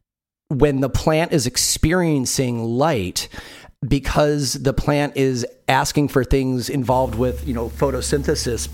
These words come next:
production during the day, those types of tasks. And then, and then when the light is gone, the root zone changes to different sets of tasks.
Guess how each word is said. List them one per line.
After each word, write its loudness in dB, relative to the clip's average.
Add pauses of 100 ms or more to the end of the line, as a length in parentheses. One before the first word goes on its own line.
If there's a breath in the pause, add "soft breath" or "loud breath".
(160)
production 0
during 0
the 0
day, 2
those 0
types 0
of -4
tasks. -2 (640 loud breath)
And 4
then, 2 (440)
and 4
then 2
when 4
the 0
light 2
is 2
gone, 2
the 0
root 0
zone 2 (140)
changes 0 (400 loud breath)
to 0
different 4
sets 0
of -2
tasks. -2